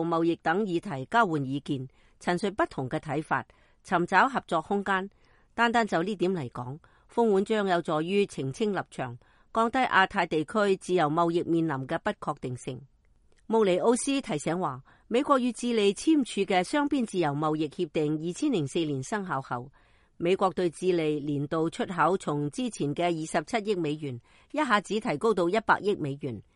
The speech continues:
智利對美國嘅出口亦都從之前嘅三十七億美元提高到六十七億美元，雙方都受益。而且美國而家對智利嘅年貿易存在好大嘅順差。佢話，美國應該繼續堅持自由貿易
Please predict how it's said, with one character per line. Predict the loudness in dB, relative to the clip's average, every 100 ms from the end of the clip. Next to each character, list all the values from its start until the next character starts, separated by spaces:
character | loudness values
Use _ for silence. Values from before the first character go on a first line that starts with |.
| _ _
智 | -4 2
利 | 2
對 | 4 4
美 | 6 4
國 | 4 2
嘅 | 0
出 | -4 -4
口 | 2 2
亦 | 2 0
都 | -2
從 | -4 -6 -2
之 | -4
前 | -4 -4 -2
嘅 | -2
三 | 0 0
十 | -2 -8
七 | -6
億 | -4 -2
美 | 0 0
元 | 0 -4 -4 -6
提 | -6 0
高 | 0
到 | 2
六 | -2 -2
十 | -6 -4
七 | -6
億 | -4 -4
美 | -4
元， | -4 -6 -8 -16 _ _
雙 | -2 0
方 | 2 0
都 | 0 -2
受 | 0 -4
益。 | -4 -8 _ _ _ -4
而 | -2
且 | 2
美 | 4 4
國 | 4 0
而 | 0 0
家 | 2 2
對 | 0
智 | 0 0
利 | 2 2
嘅 | 0
年 | 0 0
貿 | 0 0
易 | 0 -2 _
存 | -6 -6
在 | -2 -2
好 | -2 -2
大 | -2 -2
嘅 | -6
順 | -6 -8
差。 | -4 -4 -4 _ _ _ _
佢 | -4 2
話， | 2 0 _ _ _
美 | 0
國 | 4 4
應 | 4 4
該 | 2 2
繼 | 0 2
續 | -2
堅 | 0 -2
持 | 0 -4 -4
自 | -2
由 | 2 2
貿 | 2 0
易 | -2